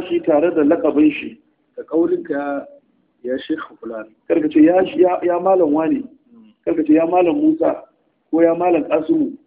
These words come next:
Speaker 1: ko ya Malam Wani. Kada ka kira sunan shi kai tsaye ka ce ya Sheikh, ya Malam Wani.
Speaker 2: Bal qul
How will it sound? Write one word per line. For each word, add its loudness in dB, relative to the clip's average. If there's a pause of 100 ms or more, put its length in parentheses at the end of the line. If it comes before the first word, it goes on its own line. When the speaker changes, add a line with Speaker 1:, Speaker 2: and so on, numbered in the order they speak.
(360)
Speaker 1:
ko 2
ya 4
Malam 2
Wani. 2 (280)
Kada 0
ka 0
kira 2 (400)
sunan 0
shi -6
kai 4
tsaye -2
ka -6
ce 2
ya 4
Sheikh, 0
ya 2
Malam 2
Wani. -6 (840)
Speaker 2:
Bal -4
qul 0